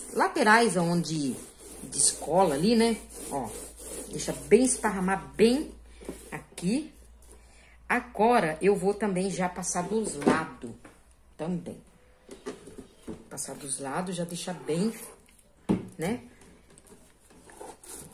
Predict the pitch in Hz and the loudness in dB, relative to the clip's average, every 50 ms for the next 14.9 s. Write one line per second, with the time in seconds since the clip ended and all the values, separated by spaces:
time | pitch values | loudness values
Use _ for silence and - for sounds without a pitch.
0 | - - - - - - - - - - - - - - - - - - - - | -16 -16 -16 -16 -18 -18 -16 -16 -16 -16 -16 -16 -16 -16 -16 -18 -18 -18 -18 -20
1 | - - - - - - - - - - 339 - - - - - - - - - | -20 -20 -20 -20 -18 -16 -16 -16 -16 -16 -18 -16 -16 -16 -18 -18 -16 -16 -16 -16
2 | - - - - - - - - - - 156 - - 165 - - 170 175 - - | -16 -16 -16 -16 -16 -16 -18 -16 -14 -14 -12 -10 -6 -4 -4 -4 -6 -6 -6 -4
3 | 254 247 180 165 - - - 233 277 285 - - - - - - - - - - | -4 -2 -2 -4 -6 -4 -4 -4 -4 -4 -6 -12 -18 -18 -16 -14 -14 -14 -14 -14
4 | - - - - - - - - - - - - - - - - - - - - | -16 -18 -18 -20 -20 -20 -20 -20 -20 -20 -20 -20 -20 -20 -20 -18 -18 -18 -18 -18
5 | - - - - - - - - - - - - - - - - - - - - | -20 -20 -20 -20 -18 -18 -18 -18 -18 -20 -20 -20 -18 -18 -18 -18 -18 -18 -18 -18
6 | - - - - - - - - - - - - - - - - - - - - | -20 -20 -18 -18 -16 -16 -16 -18 -20 -20 -20 -20 -16 -14 -14 -14 -12 -12 -12 -12
7 | - - - - _ _ - - - - - - - - - - - - - - | -12 -12 -14 -20 _ _ -20 -20 -18 -18 -18 -18 -18 -18 -16 -16 -16 -16 -16 -14
8 | - 143 170 170 180 165 - - 170 175 175 202 190 170 196 202 196 196 202 185 | -10 -10 -8 -6 -6 -6 -2 -2 -2 0 0 0 0 0 0 0 0 -2 -6 -6
9 | - 190 180 226 226 - - - - - - - 208 233 226 - - - _ _ | -2 2 2 2 2 2 0 -2 -2 -2 2 4 4 4 4 0 -12 -20 _ _
10 | _ _ _ _ _ - _ _ _ _ _ _ _ _ _ _ _ _ _ _ | _ _ _ _ _ -20 _ _ _ _ _ _ _ _ _ _ _ _ _ _
11 | _ _ _ _ _ _ _ _ _ _ _ _ _ _ - _ _ - 208 226 | _ _ _ _ _ _ _ _ _ _ _ _ _ _ -20 _ _ 4 4 4
12 | 226 220 226 220 202 180 160 165 156 - - 190 185 202 196 185 - 185 175 185 | 4 4 4 4 4 2 0 -2 -4 -2 -2 0 0 0 0 0 2 2 4 4
13 | 190 185 - - 240 233 240 277 294 302 285 262 226 240 240 240 247 247 240 240 | 2 2 2 6 8 10 10 10 10 8 4 4 6 8 8 8 8 6 4 2
14 | 240 240 254 262 254 - 208 220 214 214 247 285 311 247 240 269 381 381 | 2 2 0 -2 -2 2 6 8 8 8 8 6 4 2 2 2 0 -4